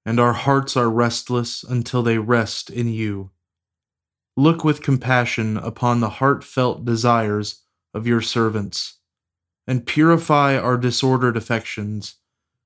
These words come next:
that we may behold your eternal glory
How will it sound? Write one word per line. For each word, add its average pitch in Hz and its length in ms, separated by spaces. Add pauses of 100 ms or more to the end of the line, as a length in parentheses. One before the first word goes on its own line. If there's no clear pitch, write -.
(120)
that 123 120
we 147 280
may 139 160
behold 127 580
your 110 200
eternal 127 420
glory 110 560